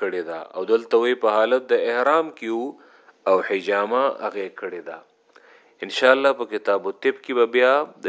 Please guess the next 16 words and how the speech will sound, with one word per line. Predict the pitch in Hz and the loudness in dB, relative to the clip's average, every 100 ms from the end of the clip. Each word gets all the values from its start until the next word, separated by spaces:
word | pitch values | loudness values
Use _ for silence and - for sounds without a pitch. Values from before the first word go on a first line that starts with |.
| 98 | 0
دې | 101 95 | -2 -2
مزید | 90 101 95 87 | -6 -8 -8 -6
وضاحت | 82 85 82 85 - | -4 -4 -4 -8 -12
وکړو. | - - - _ _ _ - _ - - - - - | -18 -20 -20 _ _ _ -20 _ -20 -20 -20 -20 0
او | 87 101 113 | 4 6 8
دا | 123 | 6
د | 120 - | 4 -4
شپې | - 139 143 135 | -2 0 4 6
او | 120 110 | 6 6
د | 104 | 4
ورځې | 113 123 120 113 107 - _ _ _ - | 4 4 2 -2 -2 -6 _ _ _ 0
هر | 127 151 - | 2 4 6
کله | 123 110 | 6 6
لکه | 104 98 92 | 2 0 0
دا | 101 101 98 - - - 98 | 2 2 0 -4 -16 -20 -8
جایز | 95 98 110 | -2 0 0